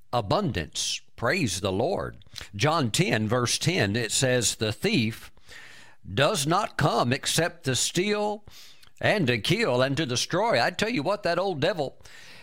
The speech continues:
uh, he, he'll look for a way to get in,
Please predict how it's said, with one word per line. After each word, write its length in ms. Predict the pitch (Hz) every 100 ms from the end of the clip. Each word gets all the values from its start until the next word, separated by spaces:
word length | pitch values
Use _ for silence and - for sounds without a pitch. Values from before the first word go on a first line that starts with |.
| -
uh, 320 | - 120 123
he, 300 | 104 107 170 170
he'll 320 | 120 139 214 170
look 220 | 214 -
for 220 | 185 180 175
a 100 | 143
way 300 | 127 160 196
to 180 | - 156
get 220 | 139 151
in, 320 | 196 135 95